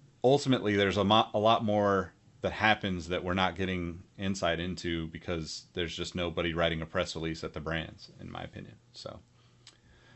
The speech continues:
but, all right. Well, we were gonna talk about some other stuff, but I think, I think we should probably wrap there 'cause we're at an hour right now. So, uh, we will save the next topics for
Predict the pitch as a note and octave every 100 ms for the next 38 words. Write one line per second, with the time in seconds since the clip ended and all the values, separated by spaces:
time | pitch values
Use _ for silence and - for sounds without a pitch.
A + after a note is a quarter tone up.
0 | _ - E2 - _ _ _ _ - -
1 | - - - _ _ _ _ _ _ _
2 | _ _ - C3+ C#3 F#3 - - - -
3 | C3+ D#3 D3+ - - _ - D3 F#3+ G3+
4 | F#3+ F3+ D#3 D#3 C3 C3+ A#2+ G#2+ - F#2+
5 | - C3+ - - A#2+ D#3 C3 - F#2+ A#2+
6 | A2 G#2 G2+ A#2 G2 F#2+ E2+ G2 G2+ F#2+
7 | F#2+ F#2+ F2 E2+ D#2+ D#2+ D2 - F#2 D#2+
8 | - _ - _ - G2 F2+ F2 E2+ -
9 | A#2+ A2+ G#2+ - B2+ B2 A#2+ - - A2
10 | A2 G#2+ - A2+ G#2 A2 G2+ - - -
11 | _ _ _ - G#2 G2 F#2 F2+ F2